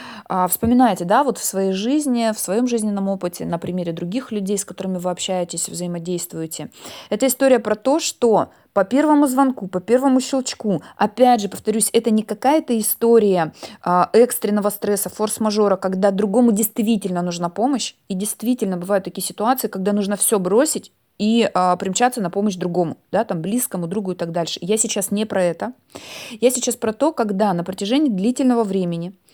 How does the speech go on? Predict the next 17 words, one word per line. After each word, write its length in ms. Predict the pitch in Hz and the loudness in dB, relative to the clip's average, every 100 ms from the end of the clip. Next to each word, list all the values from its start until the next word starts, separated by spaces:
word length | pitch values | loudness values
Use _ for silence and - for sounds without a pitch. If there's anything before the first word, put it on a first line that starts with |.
| _ | _
это 160 | 202 220 | -2 -2
уже 140 | 208 | -2
такая 400 | 208 208 208 180 - - | -4 -2 0 0 -2 -10
сложившаяся, 960 | - 196 214 214 233 226 - 180 - - | -6 -2 0 0 0 0 -4 -6 -6 -6
устоявшаяся 840 | 190 - 208 233 220 - 180 - | -6 -6 -2 0 0 -2 -8 -6
модель 320 | 185 196 220 190 | -4 0 0 0
коммуникации, 720 | 170 175 175 226 302 - 185 | -2 -6 -4 -2 -2 -2 -4
когда 460 | 185 190 196 196 - | -4 -2 0 0 0
один 280 | 190 208 208 | 0 0 0
жертвит, 720 | 175 220 - 214 269 359 - _ _ _ _ _ _ - | 2 0 -2 0 2 0 -4 _ _ _ _ _ _ 2
то 100 | 226 | 4
есть 220 | 165 - | 4 2
я 200 | 220 220 | 2 4
слабый, 380 | - 233 208 190 | 4 2 2 2
бедный, 280 | 202 185 180 | 0 0 0
несчастный, 760 | 185 - 208 180 - 175 170 - - - | -2 -2 0 0 -2 -4 -6 -8 -16 -6
а, 320 | 180 175 170 | 2 4 4